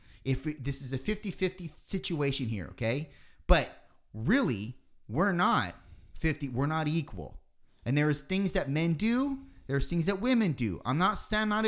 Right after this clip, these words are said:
put, putting a pejorative or to be disparaging upon women, but there is a difference here. And the women, like you're seeing, this is whole, this whole women centrist movement and b-, whatever, that is what's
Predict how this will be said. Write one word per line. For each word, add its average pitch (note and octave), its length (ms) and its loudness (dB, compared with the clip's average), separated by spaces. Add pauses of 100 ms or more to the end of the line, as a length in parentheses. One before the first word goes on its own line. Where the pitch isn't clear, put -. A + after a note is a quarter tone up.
put, G#3 220 -2
putting F#3+ 240 2
a F3 40 -4
pejorative F3+ 540 2
or E3+ 60 0
to D#3+ 80 -6
be D3 120 -8
disparaging F#3 600 -2
upon F#3 360 0
women, F3+ 520 0 (520)
but D3+ 160 2
there F3+ 160 2
is E3+ 140 0
a D#3+ 60 -2
difference D#3 520 0
here. G2+ 320 -6 (320)
And D3+ 160 4
the D3 60 4
women, E3 720 0 (260)
like D3+ 320 0
you're G3 120 4
seeing, D3 580 2
this C#3 240 -6
is D3 160 -6
whole, F3 200 6
this D#3+ 180 0
whole F#3+ 200 6
women F#3+ 640 2 (800)
centrist - 880 2
movement F3 720 2 (140)
and D#3 680 -4 (360)
b-, D3+ 80 -2 (200)
whatever, F3 640 2 (280)
that D#3 460 2
is G#3+ 300 2
what's F#3 400 -2